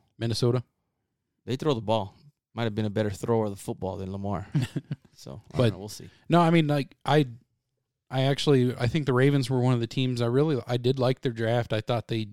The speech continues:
Speaker 1: you know, they filled up some pieces they needed. They do have Sammy Watkins, who's, he's definitely one of the biggest hit or miss guys in the league.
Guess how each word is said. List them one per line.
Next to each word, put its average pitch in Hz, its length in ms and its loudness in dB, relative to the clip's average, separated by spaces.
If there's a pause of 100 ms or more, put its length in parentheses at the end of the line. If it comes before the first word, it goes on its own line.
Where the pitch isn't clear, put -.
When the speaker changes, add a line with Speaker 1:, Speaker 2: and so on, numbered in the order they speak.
Speaker 1:
you 117 160 -8
know, 113 60 -4
they 110 140 -2
filled 123 280 0
up 123 140 0
some 110 160 -8
pieces 117 400 -2
they 113 140 2
needed. 120 340 2 (400)
They 131 80 2
do 131 140 4
have 160 180 8
Sammy 156 300 4
Watkins, 143 540 2
who's, 117 280 0 (360)
he's 139 180 -4
definitely 131 340 -2
one 131 120 0
of - 40 -4
the 107 60 -8
biggest 123 340 -2
hit 135 160 0
or 131 60 4
miss 120 200 0
guys 120 360 0
in 120 100 -2
the 110 80 -4
league. 117 320 -2